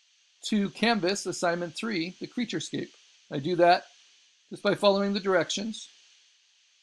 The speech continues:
clicking reply below. And we just have to do it to Canvas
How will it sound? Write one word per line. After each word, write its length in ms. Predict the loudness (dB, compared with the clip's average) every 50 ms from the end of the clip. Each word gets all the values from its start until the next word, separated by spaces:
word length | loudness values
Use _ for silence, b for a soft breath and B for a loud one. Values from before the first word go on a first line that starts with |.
| _ _ _ _ _ _ _ _ _ _ _ _ _ _ _ _ _ _ -20 _ _ _
clicking 340 | -6 -6 -4 -2 -2 -4 0 0
reply 500 | -2 -2 -2 0 2 2 4 4 2 0
below. 440 | -2 -2 0 0 0 -2 -4 -8 -12 _ _ _ _ _ _ _ _ _ _ _ _ _ _ _ _ _ _ _ _ _ _ _ _ _ _ _ _ _ _ _ _ _ _ _ _ _ _ _ _ _ _ _ _ _ _ _ _ _ _ _ -20 _ _ -20 _ _ _ _ _ _
And 100 | -4 -4
we 100 | -2 -2
just 300 | 2 4 4 4 4 4
have 140 | 0 0 0
to 80 | -2 -2
do 160 | 0 2 2
it 100 | 2 2
to 60 | -2 -10
Canvas 760 | -8 -4 -2 -2 -2 0 0 -2 -4 -4 -4 -10 -12 -12